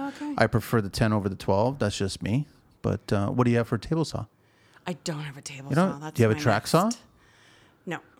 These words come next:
Speaker 2: Wait till you get a track saw. Your whole world will just change.
Speaker 1: Yeah.
Speaker 2: Will just change. And in all fairness, I mean, I've got a Bosch one. Festool's great. Makita's great. I mean, I think all of them are great track saws, right? But it, it's a game changer tool.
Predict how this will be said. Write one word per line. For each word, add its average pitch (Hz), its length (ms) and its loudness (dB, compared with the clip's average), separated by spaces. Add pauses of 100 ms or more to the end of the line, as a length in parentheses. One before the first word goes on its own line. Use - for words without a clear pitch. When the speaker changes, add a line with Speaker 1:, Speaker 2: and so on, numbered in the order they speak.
Speaker 2:
Wait 110 120 0
till 101 120 -4
you 90 60 -2
get 90 100 -2
a 92 40 -10
track 98 280 -4
saw. 95 160 -6
Your 90 260 -6
whole 104 260 -2
world 101 400 -4
will 107 160 -8
just 98 320 -10
change. 87 600 -10 (100)
Speaker 1:
Yeah. 170 220 -10 (360)
Speaker 2:
Will 95 140 -6
just 104 260 -8
change. - 560 -10 (400)
And 202 140 6
in 208 80 4
all 240 140 6
fairness, 131 600 4
I 123 40 2
mean, 117 220 4
I've 120 180 4
got 113 140 4
a - 20 -2
Bosch 92 340 0
one. 87 260 -2
Festool's 113 500 0
great. 78 340 -2 (720)
Makita's 98 500 -2
great. 80 300 -4 (460)
I 104 60 -4
mean, 98 180 0
I 95 100 0
think - 460 -2
all 95 260 2
of 95 80 0
them 87 160 -2
are 87 60 -4
great 92 340 -4
track - 320 -2
saws, - 520 -6 (400)
right? 143 320 -4 (180)
But 101 220 -4
it, 101 340 -10
it's 104 140 -4
a 98 40 0
game 90 260 -2
changer 98 300 -4
tool. - 320 -10